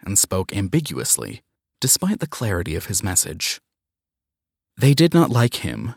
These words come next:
nor his message and tried to foment issues for him.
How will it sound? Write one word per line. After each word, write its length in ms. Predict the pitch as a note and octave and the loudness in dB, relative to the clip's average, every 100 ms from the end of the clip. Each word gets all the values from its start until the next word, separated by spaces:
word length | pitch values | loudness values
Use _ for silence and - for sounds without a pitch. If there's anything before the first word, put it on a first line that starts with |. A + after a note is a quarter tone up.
| - | -8
nor 260 | D2+ C2+ | -8 -6
his 220 | E2 B2+ B2+ | -4 0 0
message 520 | E2+ - C#2+ C3+ - | 2 0 -4 -8 -6
and 120 | G#2 | -4
tried 340 | F#2 - B2+ B2+ | -4 0 0 0
to 60 | |
foment 440 | C3+ B2+ G2+ E2+ - | -2 0 0 -2 -2
issues 520 | E3 E3 - G#1 - | -2 0 -2 -4 -4
for 180 | - A#2+ | -2 -2
him. 300 | F#2+ - G#2+ | -4 -10 -14